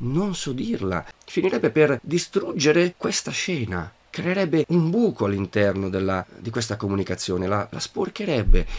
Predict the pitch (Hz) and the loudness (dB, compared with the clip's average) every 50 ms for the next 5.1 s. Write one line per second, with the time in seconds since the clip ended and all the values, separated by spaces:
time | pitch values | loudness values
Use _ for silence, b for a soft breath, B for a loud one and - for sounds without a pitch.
0 | B B B B B - - - - - 101 98 98 90 95 95 104 104 95 92 | B B B B B -14 -14 -12 -8 -6 -4 -4 -4 -4 -2 0 0 0 0 0
1 | 90 107 123 147 147 110 98 98 95 90 - - 123 131 147 B B B B B | 0 -2 -2 -2 -2 -2 -2 -2 -2 -2 -4 -4 -4 -4 -6 B B B B B
2 | - 95 92 - - - 98 92 82 B B B B B - 95 98 110 110 107 | -8 -6 -6 -4 -4 -2 -2 -2 -4 B B B B B -6 -2 0 2 2 2
3 | 98 95 - 107 98 95 98 107 101 95 85 - - - - 117 123 117 110 104 | 2 0 -2 -4 -4 -2 -2 -2 -2 -2 -4 -6 -8 -6 -2 0 0 0 0 0
4 | - 95 101 110 104 101 104 101 101 117 117 120 131 131 117 113 101 113 127 139 | -4 -6 -6 -4 -4 -4 -6 -4 -2 0 0 2 0 0 -2 -2 -2 0 0 0
5 | 165 170 | 0 -2